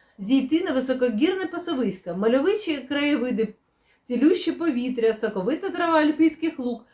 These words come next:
Що може бути ліпше для людського ока і випасу худоби? А втім, не все так просто.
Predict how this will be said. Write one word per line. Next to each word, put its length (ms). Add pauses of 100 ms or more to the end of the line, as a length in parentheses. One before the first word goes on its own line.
Що 240
може 300
бути 380
ліпше 340
для 160
людського 600
ока 160
і 80
випасу 420
худоби? 480 (260)
А 100
втім, 380
не 80
все 240
так 200
просто. 440